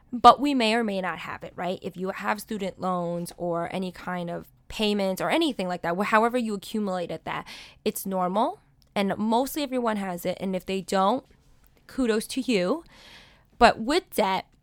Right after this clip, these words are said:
I've read a lot of books, and I think because it's January, everyone was talking about, like, finances and stuff, one advice they ask you to do is figure out how much it is.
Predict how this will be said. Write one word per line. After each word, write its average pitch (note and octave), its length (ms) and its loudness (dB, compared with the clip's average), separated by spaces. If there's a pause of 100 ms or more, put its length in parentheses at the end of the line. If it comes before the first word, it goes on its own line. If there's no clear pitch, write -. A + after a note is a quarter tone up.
(840)
I've G#3+ 160 4
read A3 120 8
a A#3 80 6
lot G3+ 240 0
of G3+ 120 -4
books, F#3 240 0
and G3 100 0
I F#3+ 80 0
think G#3+ 340 -2 (120)
because G3 320 -2
it's G3+ 160 -4
January, F3 440 -4
everyone F#3+ 300 0
was F#3 120 -4
talking F3+ 180 -6
about, - 100 -8
like, - 140 -12
finances B3 500 -2
and A3 140 -4
stuff, G3+ 340 -4 (360)
one G#3+ 280 6
advice G3+ 540 -2 (560)
they G3 180 0
ask F3 320 -2
you F3+ 100 -4
to E3+ 100 -4
do F3 160 -2
is - 160 -8
figure G3+ 220 0
out G3+ 80 2
how F#3 240 2
much F#3 280 -4
it - 80 -8
is. - 340 -14